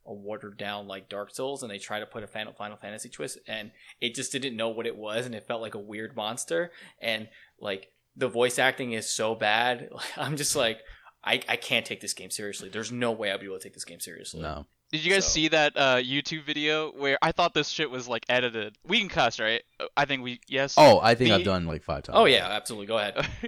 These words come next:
Speaker 3: <laughs> I probably cussed, like, eight times already,
Speaker 1: Do you
Speaker 3: too. Um,
Speaker 2: <laughs>
Speaker 3: he was, uh, ever, your party's sitting there listening to this lady talk like it's, like, an exposition dump for, like, three minutes straight.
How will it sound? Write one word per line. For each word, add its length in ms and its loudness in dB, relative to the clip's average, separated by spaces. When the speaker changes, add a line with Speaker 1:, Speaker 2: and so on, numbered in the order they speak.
Speaker 3:
<laughs> 300 -20
I 60 4
probably 320 2
cussed, 180 -4
like, 100 -4
eight 100 0
times 220 -2
already, 200 -2
Speaker 1:
Do 40 -2
you 140 -4
Speaker 3:
too. 40 -16
Um, 440 2
Speaker 2:
<laughs> 160 -8
Speaker 3:
he 140 2
was, 260 0
uh, 440 4
ever, 280 2
your 160 0
party's 360 2
sitting 160 -2
there 100 2
listening 240 -2
to 60 -2
this 160 -4
lady 400 2
talk 400 2
like 160 0
it's, 100 -6
like, 80 0
an 100 -2
exposition 600 -2
dump 260 -2
for, 140 -2
like, 220 2
three 240 -4
minutes 340 -2
straight. 380 -2